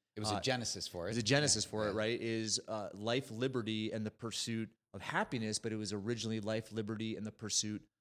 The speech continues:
Speaker 2: of property,
Speaker 1: Right.
Speaker 2: right? So people, there's so much appeal, there's so much demand. People want to either own property or have more freedom of use of property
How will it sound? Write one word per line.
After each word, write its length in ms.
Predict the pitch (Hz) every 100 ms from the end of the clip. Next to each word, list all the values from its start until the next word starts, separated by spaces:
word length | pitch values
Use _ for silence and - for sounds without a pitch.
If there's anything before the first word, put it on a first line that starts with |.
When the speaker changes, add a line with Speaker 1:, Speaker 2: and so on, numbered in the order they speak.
| _ 101
Speaker 2:
of 120 | 98 -
property, 580 | - 151 160 95 - - _ _
Speaker 1:
Right. 120 | -
Speaker 2:
right? 140 | 110 117
So 120 | 127
people, 320 | - 202 226
there's 240 | 135 120
so 160 | - 175
much 220 | 196 -
appeal, 560 | - - - 143 147 120
there's 160 | 110 -
so 80 |
much 140 | 151 127
demand. 360 | 117 120 123
People 360 | 123 135 151 151
want 380 | 98 113 131 135
to 260 | 120 110 107
either 240 | 113 107 -
own 200 | 143 165
property 600 | - 139 135 131 131 131 - _ -
or 140 | 117
have 260 | 113 107 95
more 160 | 117
freedom 560 | 107 - - 135 139 123
of 140 | 98
use 500 | 92 98 120 151 -
of 240 | - 131 -
property 580 | 147 135 143 131 135